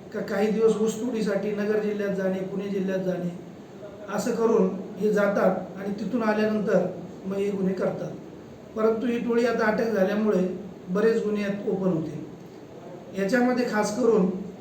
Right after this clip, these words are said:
तालुका पोलीस स्टेशनचे पीआय, त्यांचे एपीआय,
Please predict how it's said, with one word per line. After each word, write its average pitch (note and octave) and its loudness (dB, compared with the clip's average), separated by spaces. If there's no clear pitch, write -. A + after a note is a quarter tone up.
तालुका A3 4
पोलीस A3 2
स्टेशनचे G#3 0
पीआय, G3+ 4
त्यांचे F#3+ -2
एपीआय, G#3 4